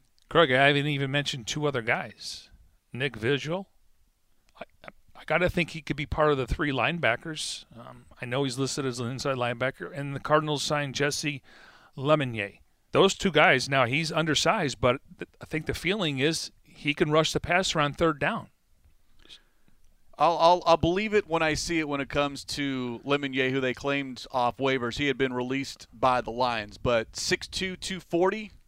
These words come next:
Speaker 2: that, that is the purest <laughs> definition of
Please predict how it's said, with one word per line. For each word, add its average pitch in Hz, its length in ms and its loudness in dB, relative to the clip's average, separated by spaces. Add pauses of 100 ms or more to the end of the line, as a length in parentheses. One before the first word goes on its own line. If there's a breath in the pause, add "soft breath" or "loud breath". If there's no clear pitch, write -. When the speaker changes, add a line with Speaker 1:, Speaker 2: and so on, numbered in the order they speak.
(180)
Speaker 2:
that, 131 380 0
that 175 200 4
is 151 580 0 (220)
the 143 80 -8
purest 196 500 0
<laughs> 165 80 0
definition 165 520 -2
of 127 100 -2